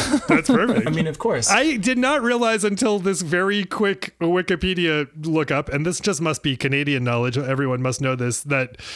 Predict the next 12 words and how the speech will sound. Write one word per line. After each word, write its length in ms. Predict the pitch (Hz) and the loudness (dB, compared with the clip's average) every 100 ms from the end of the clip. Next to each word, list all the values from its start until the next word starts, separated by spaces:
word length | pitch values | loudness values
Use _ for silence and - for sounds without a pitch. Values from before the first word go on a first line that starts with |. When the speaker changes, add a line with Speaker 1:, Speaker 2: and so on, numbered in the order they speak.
| - - | -12 -2
Speaker 1:
our 160 | 151 143 | -2 0
friend 300 | 156 151 147 | 0 0 0
Coyote 400 | 151 143 139 135 | 0 0 0 0
Shivers 540 | 151 139 139 120 139 | 0 0 0 -2 -4
made 340 | 143 147 143 | -2 -2 0
the 80 | 127 | -2
Kids 260 | - 156 117 | -2 -4 -2
in 60 | |
the 120 | 143 117 | -2 0
Hall 220 | 135 135 | 0 0
theme 200 | - 104 | -2 -4
song. 400 | 117 113 175 | -4 -6 -4